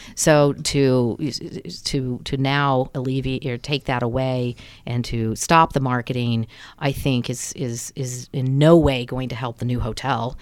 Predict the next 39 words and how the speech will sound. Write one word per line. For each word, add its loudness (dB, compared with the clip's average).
is -2
in 2
no 4
way 2
going -6
to -6
help -6
the, -6
the -6
Harvest -4
Inn, -2
which -4
just -8
remodeled, -6
or -2
any 0
of -2
the -2
others. -2
So -4
the, -4
the -8
continuation -2
of -6
marketing, -2
we're -4
just -2
now -4
seeing -2
really 0
the -6
good -2
efforts -4
that, -6
that -2
we -4
have 0
been -4
doing -4